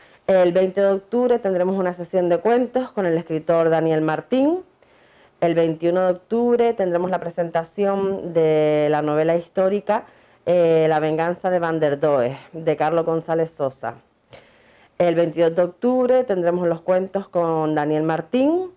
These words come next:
Y el veintitrés de octubre tendremos la presentación de La pirata más feroz del mundo, de Daniel Martín y Dácil Velázquez.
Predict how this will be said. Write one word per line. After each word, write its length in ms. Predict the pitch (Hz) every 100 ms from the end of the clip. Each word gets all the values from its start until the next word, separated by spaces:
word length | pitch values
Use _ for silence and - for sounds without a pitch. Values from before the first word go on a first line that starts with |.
| _ _ - - _
Y 120 | 196
el 100 | 208
veintitrés 400 | 190 175 180 185
de 80 | 202
octubre 520 | 202 - 262 262 254
tendremos 640 | 240 175 170 190 208 233 233
la 140 | 180
presentación 840 | 160 170 160 165 - 208 214 233 196
de 80 |
La 120 | 180 165
pirata 320 | 170 170 175
más 200 | 180 175
feroz 240 | 185 180
del 160 | 180 180
mundo, 580 | 214 247 262 262 294 269
de 480 | 190 175 160 156
Daniel 360 | 151 147 160 165
Martín 560 | 175 170 - 233 247 247
y 120 | 190
Dácil 360 | 175 175 175 165
Velázquez. 580 | 170 190 233 - 294